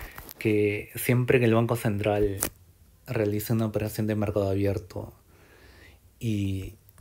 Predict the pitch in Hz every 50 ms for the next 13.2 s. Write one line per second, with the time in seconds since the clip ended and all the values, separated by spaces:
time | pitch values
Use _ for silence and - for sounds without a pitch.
0 | - - _ _ - - - _ _ _ _ _ _ - - 120 117 - - 127
1 | 123 120 107 104 107 - - 110 - 104 101 101 101 - - - - - 117 107
2 | 101 98 101 98 98 98 95 95 101 101 101 95 95 95 - 98 98 110 113 113
3 | - - _ _ - - - - 110 104 98 - 107 104 101 - - 113 107 113
4 | 117 120 110 104 104 104 107 107 - - - 101 95 98 98 98 98 107 - -
5 | - 101 98 98 98 - - - - 101 - - 104 - - 101 - - - -
6 | 104 - - - - - 98 98 110 135 - - - - - - - - - -
7 | - - - - - - - - 113 - 123 113 113 - 110 101 107 104 113 107
8 | 110 107 101 101 101 107 113 113 - - 113 107 104 101 104 101 104 104 101 101
9 | 101 101 101 104 101 101 107 120 151 - - - - - - _ - - _ _
10 | - 107 104 - - 101 101 101 98 95 98 98 101 107 123 - - - - -
11 | - - - - - - - _ _ - - - - - 113 107 101 101 - 104
12 | - - 107 101 101 - 98 95 - 95 95 98 95 95 95 - 95 92 92 -
13 | - - -